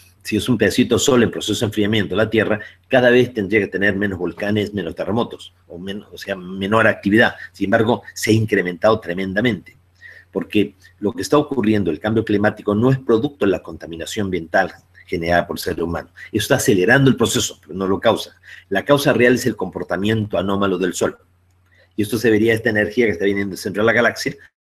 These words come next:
Sol, sino afecta a todos y cada uno de los planetas del sistema solar. Por eso ustedes pueden ver cómo desde el año dos mil nueve en adelante,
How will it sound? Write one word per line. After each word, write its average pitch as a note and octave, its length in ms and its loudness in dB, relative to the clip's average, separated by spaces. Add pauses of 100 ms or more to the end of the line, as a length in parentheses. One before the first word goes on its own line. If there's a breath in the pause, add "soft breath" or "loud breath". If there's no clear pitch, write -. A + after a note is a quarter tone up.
(640)
Sol, B2+ 160 4
sino G2+ 220 -4
afecta G#2 340 -2
a - 120 -4
todos F3 340 2
y - 80 -8
cada A2+ 140 4
uno A#2 100 2
de - 20 0
los G#2+ 60 -12
planetas F#2+ 520 -4 (240 soft breath)
del G#2 280 0
sistema D#2 440 -10
solar. D2 300 -12 (680 loud breath)
Por G#2 100 2
eso B2 300 6
ustedes A2 240 0
pueden A#2+ 180 2
ver A#2 160 2
cómo A#2+ 220 2
desde F#2 260 -2
el F#2+ 80 0
año A2+ 160 -2
dos G#2+ 180 0
mil A#2 200 0
nueve A2 240 2
en F2 80 -6
adelante, G2 580 -2